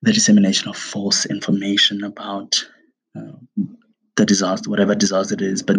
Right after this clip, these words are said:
in this case, covid nineteen. I don't agree. I think that, um, the only way the minister could have made, um,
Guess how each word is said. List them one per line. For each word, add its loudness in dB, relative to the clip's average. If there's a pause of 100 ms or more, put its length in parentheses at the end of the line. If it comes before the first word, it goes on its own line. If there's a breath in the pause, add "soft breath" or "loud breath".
(100)
in 6
this 4
case, -4
covid -6
nineteen. 4
I 2
don't 4
agree. 6 (540 loud breath)
I 0
think -4
that, -4 (880)
um, 2
the 2
only 4
way 4
the 4
minister 6
could -8
have -2 (280)
made, 4 (1000)
um, -2